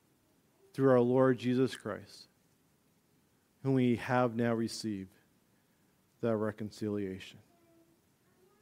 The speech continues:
You see, this whole thing, the reason why we boast in God is because this was God's idea.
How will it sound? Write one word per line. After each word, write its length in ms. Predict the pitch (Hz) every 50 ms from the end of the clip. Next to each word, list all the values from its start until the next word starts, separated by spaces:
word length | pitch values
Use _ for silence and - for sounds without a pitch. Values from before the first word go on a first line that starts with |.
| 427 427 _ _ _ _ _ _ _ _ _ _ _ _ _ _ _ _ _
You 80 | - 123
see, 120 | - 151
this 180 | 151 156 151 -
whole 240 | - 180 175 170 160
thing, 600 | - - 156 160 160 156 143 127 123 127 135 127 - _ _ _ _ _ _ _ _ _ _ _
the 80 | - 135
reason 380 | 147 156 160 147 156 156 151
why 200 | 147 147 147 147 147
we 120 | 143 139
boast 480 | 127 110 143 143 147 151 139 - - 165
in 160 | 143 131 127
God 380 | 117 135 139 139 147 139 131
is 80 | 131 123
because 420 | 117 131 120 - - 143 135 131
this 180 | 127 143 131 -
was 140 | 139 135 123
God's 400 | 113 - 131 131 139 139 123 131
idea. 480 | 127 120 117 98 98 113 127 151 139